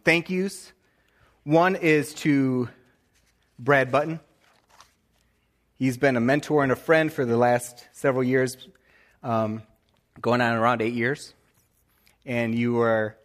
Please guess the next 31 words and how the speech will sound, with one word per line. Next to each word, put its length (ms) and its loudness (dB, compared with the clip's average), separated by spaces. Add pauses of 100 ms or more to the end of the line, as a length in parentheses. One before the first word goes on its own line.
(560)
um, 480 -8 (240)
a 80 -8
dear 180 -2
friend 280 0
in 40 -6
times 280 -4
of 40 -14
trouble 380 -2 (260)
and 120 -10
a 20 -4
great 240 -2
friend 240 -2
during 240 -2
times 260 -2
of 60 -8
good 140 -6
times. 380 -14 (500)
So 140 -4
thank 260 -6
you. 120 -12 (560)
And, 280 0
uh, 60 2
you've 260 -2
been 160 0
blessed 400 0
by 100 0
having 260 0
him 200 -4
as 80 -10
your 80 -12
pastor. 440 -6